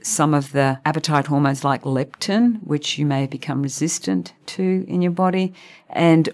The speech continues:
also, it seems that the two days of low kilojoule level are like timeout, and people are able to think about, "Wow, actually, I only ate that amount and I, I felt okay. I, I was hungry, but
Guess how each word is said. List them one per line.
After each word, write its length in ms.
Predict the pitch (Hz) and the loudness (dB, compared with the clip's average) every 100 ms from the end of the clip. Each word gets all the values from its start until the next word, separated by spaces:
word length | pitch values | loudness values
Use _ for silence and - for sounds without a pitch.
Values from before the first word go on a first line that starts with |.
| - | 0
also, 480 | 170 - 185 160 151 - - _ - | 0 4 2 2 0 -12 -20 _ -2
it 260 | - 156 | 0 0
seems 300 | - 160 151 | 2 4 4
that 140 | 156 151 | 0 -2
the 80 | |
two 280 | 139 - 165 | -4 2 2
days 280 | 147 131 131 | 4 0 -2
of 140 | 123 | -4
low 160 | 139 151 | 0 0
kilojoule 440 | 151 143 135 131 | 0 -2 -2 0
level 200 | 139 127 - | -2 -2 -4
are 80 | 143 | 0
like 280 | 143 - - | -2 -4 -12
timeout, 580 | - 175 156 247 359 - _ _ _ _ - | -6 -4 -2 -2 -4 -8 _ _ _ _ -4
and 280 | 165 156 - | -2 -2 -4
people 720 | - 170 165 156 151 151 147 - - _ - | -2 -2 0 -2 0 0 -4 -20 -20 _ 0
are 340 | 151 147 143 | 4 6 6
able 140 | 147 | 4
to 60 | 147 | -2
think 260 | - 165 165 | 0 0 2
about, 340 | 151 143 - | -2 -4 -4
"Wow, 340 | 190 269 160 | -2 0 0
actually, 380 | 127 - - 196 | -2 -6 -8 -6
I 140 | 208 202 | -4 0
only 280 | 175 165 - - | 0 -2 -8 -4
ate 180 | 160 160 | -4 -2
that 140 | 156 | -4
amount 300 | 147 151 - | -2 -2 -2
and 140 | 160 151 | -2 0
I, 160 | 147 143 - | -2 -6 -14
I 120 | 156 | -14
felt 260 | 147 170 175 | -6 -2 0
okay. 580 | 160 - 143 147 247 269 - - - _ - | -2 -2 -2 0 0 -2 -12 -20 -20 _ -4
I, 240 | 151 147 - - | 0 0 -2 0
I 100 | 147 | 4
was 240 | 143 175 175 | 6 6 4
hungry, 600 | 160 160 160 202 294 302 _ - | 4 4 4 2 2 -2 _ 0
but 180 | 156 | 0